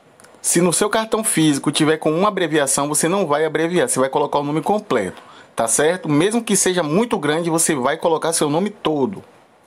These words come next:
E após colocar seu nome completo, você vai clicar em "Continuar". Coloquei meu nome completo, agora o meu C P F, o C P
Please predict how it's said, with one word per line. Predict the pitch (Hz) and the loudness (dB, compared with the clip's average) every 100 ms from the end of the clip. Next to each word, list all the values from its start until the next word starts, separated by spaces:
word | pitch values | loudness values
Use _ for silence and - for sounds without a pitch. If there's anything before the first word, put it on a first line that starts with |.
| _ _ _ _ _ _ - - - | _ _ _ _ _ _ -20 -14 0
E | 175 | 0
após | 175 202 | 2 -2
colocar | - 208 190 180 | 0 0 0 0
seu | 180 | 0
nome | 165 165 | 0 0
completo, | 160 208 175 165 175 175 | 0 0 2 4 2 0
você | 175 170 | 0 2
vai | 160 | 2
clicar | 165 160 165 | 0 0 -2
em | |
"Continuar". | 165 190 185 196 208 165 101 - - - _ _ _ - _ _ - - - - | 0 0 2 2 2 0 -2 -10 -20 -20 _ _ _ -20 _ _ -20 -20 -20 -2
Coloquei | 254 226 208 | 0 0 0
meu | 175 170 | 0 2
nome | 160 160 | 0 0
completo, | 196 190 156 156 165 180 | -2 0 2 2 2 0
agora | 165 151 156 170 - - | 2 2 2 0 -6 -4
o | 180 | 0
meu | 170 147 165 | 4 4 4
C | 185 196 | 2 0
P | 196 | 0
F, | 196 147 127 - | 0 2 0 -2
o | |
C | 123 170 | -2 -2
P | 165 | 0